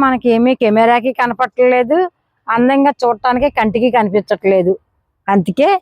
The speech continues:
ఇది ప్యాషన్ ఫ్రూట్ కాకపోతే తీసేస్తానండి. రండి అండి, ఆ పందిరి మీదకి అయితే ఎక్కిచ్చా. అయితే బలమైన ఫుడ్ లేదా అంటే బలమైన ఫుడ్ కూడా ఉందండి. ఇదిగోనండి,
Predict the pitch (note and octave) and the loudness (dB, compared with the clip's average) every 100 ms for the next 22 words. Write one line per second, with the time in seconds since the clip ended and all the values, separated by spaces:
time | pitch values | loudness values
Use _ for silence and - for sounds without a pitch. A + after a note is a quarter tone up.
0 | _ _ _ _ A#3 A3+ B3 A#3 A#3 A#3 | _ _ _ _ 0 2 2 2 0 0
1 | C#4 C4+ C#4 C4 A3+ G#3+ G3 A3 D#4+ - | 0 0 0 0 0 0 -2 -4 -2 0
2 | C#4 A3 A3+ A3+ G3+ F#3+ F3+ F3 E3 _ | 2 2 -2 -2 -2 0 0 -2 -2 _
3 | _ - A#3 D4+ F4+ - _ A#3 A3 A3 | _ -4 0 2 0 -4 _ 0 2 0
4 | - G#3+ - A3+ A#3 C4 C#4 B3+ A#3+ C4+ | -4 -4 0 2 4 4 2 0 0 0
5 | - - A3 F#3+ _ _ - _ _ F#3+ | -2 -6 -6 -6 _ _ -20 _ _ -2
6 | G3 A#3+ C4 F4+ - - _ F#3+ G3+ A#3 | -2 0 0 0 -4 -20 _ -2 0 0
7 | C#4+ D4+ D4+ - G#3 C4 B3+ A#3+ A#3+ A#3 | 0 0 -2 -2 0 2 2 2 0 -2
8 | G#3+ C4 D4+ A3 F#3+ G#3 A3 B3+ A3+ G3+ | -2 -2 -2 -2 0 0 0 -2 -2 -2
9 | G3+ G#3+ G#3+ G3+ G3 G3 F#3 F3+ E3+ _ | 0 0 0 -2 -2 -2 0 -2 -4 _
10 | - - A3+ D4 E4 B3+ G#3 | -6 0 2 2 2 0 0